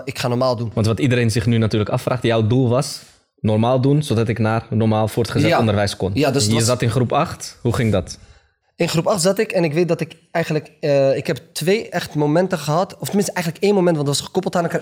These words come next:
Speaker 2: Oké.
Speaker 1: Eén moment dat ik, eh, was in groep acht. Eh, dat ik echt bonje kreeg met een, eh, met een docent.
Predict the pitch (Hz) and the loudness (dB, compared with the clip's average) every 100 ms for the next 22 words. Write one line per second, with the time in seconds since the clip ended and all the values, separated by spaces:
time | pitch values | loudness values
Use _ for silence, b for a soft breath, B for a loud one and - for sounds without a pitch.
0 | 202 202 180 165 190 147 156 147 - - | 0 2 2 2 0 0 -2 -4 -6 -4
1 | 139 135 131 139 151 156 - 131 - - | 0 2 2 0 -2 -4 -4 -6 -6 -8
2 | - B B B B B B _ 147 147 | -10 B B B B B B _ 2 4
3 | 143 143 151 143 - 165 - 127 147 156 | 2 2 -2 -6 -4 -4 -4 -2 2 2
4 | 143 147 131 131 135 127 123 120 120 98 | 2 -2 0 -2 0 -2 0 -2 -2 -4
5 | 90 127 120 120 117 120 160 208 - | -6 -6 -4 -4 -4 -2 -2 -2 -8